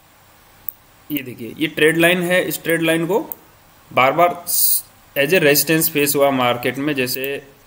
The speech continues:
फर्स्ट टाइम रेजिस्टेंस, सेकंड टाइम, थर्ड टाइम और यहाँ से फोर्थ टाइम। अब ये फिफ्थ टाइम भी यहाँ से रेजिस्टेंस हुआ है, तो ये definitely यहाँ से अगर इस ट्रेड लाइन को ब्रेक करता है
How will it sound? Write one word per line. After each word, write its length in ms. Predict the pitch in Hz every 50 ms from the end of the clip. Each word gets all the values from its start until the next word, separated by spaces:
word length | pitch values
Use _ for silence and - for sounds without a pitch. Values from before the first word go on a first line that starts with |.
| - - - - _ _ _ - - - - - - - - - - - - - - -
फर्स्ट 200 | 151 151 - -
टाइम 180 | 170 160 160
रेजिस्टेंस, 520 | 156 156 151 - - 156 151 151 156 151 -
सेकंड 340 | 135 135 - 160 156 147
टाइम, 280 | - 151 151 151 156 151
थर्ड 340 | 143 - - - 139 143 143
टाइम 420 | - - 151 147 147 147 147 139 143 - - - - - - - - -
और 120 | 139 139
यहाँ 140 | 143 143 143
से 120 | - 156
फोर्थ 340 | - - - 135 135 131 135
टाइम। 200 | 139 139 147 147 139 - - - - - - - - - - -
अब 140 | 185 196 214
ये 80 | 220
फिफ्थ 400 | 214 214 - - 190 190 - -
टाइम 300 | 202 - 185 180 185 190
भी 80 | 185 196
यहाँ 180 | 190 180 170
से 120 | 170 170 185
रेजिस्टेंस 440 | 170 170 165 165 175 175 175 170 165
हुआ 160 | 147 147 156
है, 60 | 165
तो 120 | 170 196
ये 120 | 180 175 165
definitely 520 | 143 131 143 143 - 170 175 175 165 170
यहाँ 260 | 180 175 165 151 151
से 140 | 156 170 160
अगर 300 | 143 139 147 160 175 170 - - -
इस 180 | 214 - - - - - - - - - - - - - - - - - 117 123
ट्रेड 340 | 127 - - 165 180 190 180
लाइन 240 | 170 160 151 156 160
को 80 | 170
ब्रेक 420 | 160 135 123 - 151 170 170 - -
करता 240 | - - - 120
है 200 | 113 104 95 -